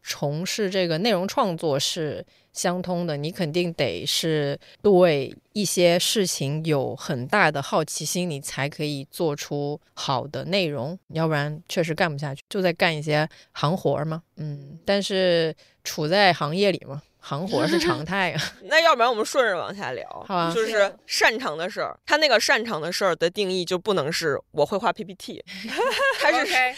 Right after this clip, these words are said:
Speaker 2: 他得是那种跨行业的，你做这个事儿不需要花费任何努力，你就是能把它做好。
Speaker 1: 就比如说我这个人超级能够注意到细节，这个是擅长的事儿，你不能是一个后天习得的技能。他讲的那个擅长是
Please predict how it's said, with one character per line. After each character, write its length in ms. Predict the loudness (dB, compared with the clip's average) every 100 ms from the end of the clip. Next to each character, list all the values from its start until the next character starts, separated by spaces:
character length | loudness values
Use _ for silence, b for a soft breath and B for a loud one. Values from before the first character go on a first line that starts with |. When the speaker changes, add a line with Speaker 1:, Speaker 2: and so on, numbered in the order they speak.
| B
Speaker 2:
他 120 | 4
得 80 | 4
是 100 | 4
那 80 | 4
种 160 | 2 -2
跨 320 | 2 4 4
行 420 | 2 -6 -6 -6
业 260 | -6 0 2
的， 160 | 0 -4 -6
你 240 | -4 -4
做 320 | -4 2 4
这 100 | 6
个 100 | 4
事 140 | 2 2
儿 80 | 2
不 220 | 0 -6
需 140 | 2
要 120 | 4
花 240 | 4 4 4
费 180 | 4 2
任 300 | 4 2 2
何 240 | -2 -6
努 200 | -6 -8
力， 200 | -6 -6
你 100 | -6
就 220 | -6 -4 -2
是 100 | -2
能 160 | -2
把 100 | -2
它 160 | -2 -4
做 200 | -2 0
好。 200 | 0 -6 -12 -16 -4
Speaker 1:
就 100 | -2
比 120 | 0
如 80 | 0
说 280 | 2 2 2 b b
我 160 | 0 2
这 100 | 4
个 100 | 4
人 640 | 4 2 0 -2 -4 -6 -10 _ _ _ _
超 340 | -6 2 4 4
级 640 | 0 -4 -2 0 0 0
能 120 | -2 0
够 140 | 0
注 160 | 2 2
意 40 |
到 120 | 4
细 260 | 4 2 0
节， 280 | -2 -6 -6
这 220 | 2 2 4
个 120 | 0
是 160 | 0
擅 160 | -2 -2
长 120 | -4
的 60 | -4
事 100 | -4
儿， 60 | -2
你 100 | 0
不 80 | 2
能 120 | 2
是 100 | 2
一 20 |
个 80 | 2
后 240 | 4 4
天 260 | 4 0 0
习 220 | -2 -2
得 160 | 0 0
的 100 | -2
技 240 | -2 -4
能。 200 | -6 -8 -6
他 200 | -4 -2
讲 240 | 0 -2 -2
的 100 | -4
那 80 |
个 80 | -2
擅 180 | -2 -2
长 180 | -4 -6
是 260 | -6 -8